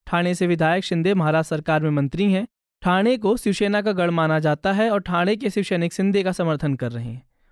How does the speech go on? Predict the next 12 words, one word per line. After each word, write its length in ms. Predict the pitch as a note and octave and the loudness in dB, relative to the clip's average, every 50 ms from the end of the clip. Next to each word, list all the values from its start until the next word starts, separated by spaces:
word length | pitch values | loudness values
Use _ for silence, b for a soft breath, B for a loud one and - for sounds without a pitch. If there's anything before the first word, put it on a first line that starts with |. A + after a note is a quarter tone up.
| _ _ | _ _
उनका 260 | - D#3+ D#3+ D#3 D#3+ | 0 0 2 2 0
कहना 300 | D#3 - E3 E3+ F#3 G#3 | 0 0 0 0 0 2
है 120 | G#3+ A3+ A3+ | 0 0 -2
कि 100 | - G#3+ | -2 -2
वे 140 | F#3 F#3+ F#3+ | -2 0 0
सरकार 360 | F#3 D#3+ D#3 - E3 E3 D#3+ | 0 -2 0 0 0 0 0
बनने 340 | D#3+ D#3+ D#3+ E3 E3 E3 D#3 | 0 -2 -2 0 0 -2 0
के 100 | - D#3 | -2 -2
लिए 240 | D3+ D3+ D#3+ G3 | -2 0 -2 -2
भाजपा 460 | G#3 E3+ D#3 D3 D3 - - F3+ D#3+ D3+ | -2 -2 0 0 0 0 0 -2 -2 -2
के 140 | - E3 | -2 -2
बजाय 340 | D3 C#3 C3 C#3 C#3 D3+ G3 | -2 -2 0 0 0 0 -2